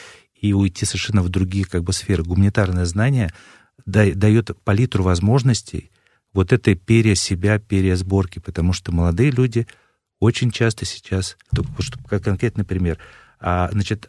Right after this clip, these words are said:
а, молодые сотрудники, А в корпорациях, потому что я много работаю с закрытыми корпорациями, мне говорят о том, что, а, первый бонус, первый бонус, молодые люди увольняются, потому что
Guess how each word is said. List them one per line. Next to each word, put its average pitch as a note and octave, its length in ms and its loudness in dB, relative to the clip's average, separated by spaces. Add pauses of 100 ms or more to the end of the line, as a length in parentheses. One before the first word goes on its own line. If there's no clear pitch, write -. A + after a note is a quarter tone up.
а, G2+ 180 -4 (240)
молодые A#2 380 0
сотрудники, C#3 800 -4 (800)
А F#2 440 -2
в - 100 -20
корпорациях, F#2+ 560 -6
потому F2+ 140 -16
что - 180 -16
я F2+ 180 -8 (140)
много G2+ 320 -6
работаю F2 400 -10
с - 240 -20
закрытыми F2 380 -16
корпорациями, C3 480 -10
мне A2 80 -8
говорят G#2 300 -8
о G2 40 -16
том, F#2+ 220 -12
что, F2 320 -12 (580)
а, G2 340 -2 (200)
первый A#2+ 280 2
бонус, C3 540 0 (160)
первый A2 240 4
бонус, C3+ 460 2 (1200)
молодые A2 320 4
люди G#2+ 160 2
увольняются, G2+ 680 0 (400)
потому G2 280 2
что F#2+ 400 -2